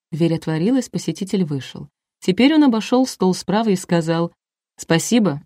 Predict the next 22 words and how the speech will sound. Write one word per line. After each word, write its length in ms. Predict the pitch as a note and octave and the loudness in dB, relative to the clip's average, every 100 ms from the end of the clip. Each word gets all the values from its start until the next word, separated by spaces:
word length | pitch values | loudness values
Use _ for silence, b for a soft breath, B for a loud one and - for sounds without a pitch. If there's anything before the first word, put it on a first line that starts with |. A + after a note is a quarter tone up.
| _ | _
до 200 | F#3 G3+ | 0 0
свидания, 680 | - A3+ F#3+ G#3 A#3+ D3+ - | 2 4 6 6 4 0 -4
господин 480 | E3 - E3+ E3+ E3+ | -6 0 2 4 4
Ливань». 480 | F3+ D#3+ D#3 C#3 C#3 _ _ _ _ | 4 2 -4 -6 -12 _ _ _ _
«Рад 360 | - F3 G#3 C#4 | 2 6 6 6
буду 240 | C#4+ B3 | 6 6
вас 200 | F#3 E3 - | 4 2 4
снова 300 | F#3 G3 E3 | 4 6 4
видеть», 420 | D3+ D3 D3 D3+ | 2 0 -4 -6
ответил 440 | D3+ D3+ D3 D3 | -6 -6 -4 -6
тот. 300 | - C#3+ - _ _ _ - | -6 -10 -10 _ _ _ -2
И 80 | |
приподнялся, 880 | - D4 C#4 A#3 G3 F3 E3 - E3+ - | 4 6 6 6 6 4 0 -4 -6 -6
снова 360 | - F#3 A#3 | 0 2 4
обращаясь 500 | F#3 D#3+ - F3 F3+ | 2 0 -2 -2 -2
ко 140 | - D#3+ | -2 -2
мне. 340 | D#3 C#3 C#3+ _ _ | -2 -6 -10 _ _
«Извините, 640 | F3+ F#3 F3 F#3 F3 - | 2 4 6 6 6 2
ателье 340 | - F#3+ G#3 C4+ | 0 0 2 2
закрылось. 560 | F#3 E3+ E3 C3+ C#3+ | 2 0 -4 -4 -2
Вас 180 | F#3+ F#3+ | 0 0
проводить?» 600 | F#3+ F#3+ G3 G3 F4+ - | 2 2 2 4 0 -2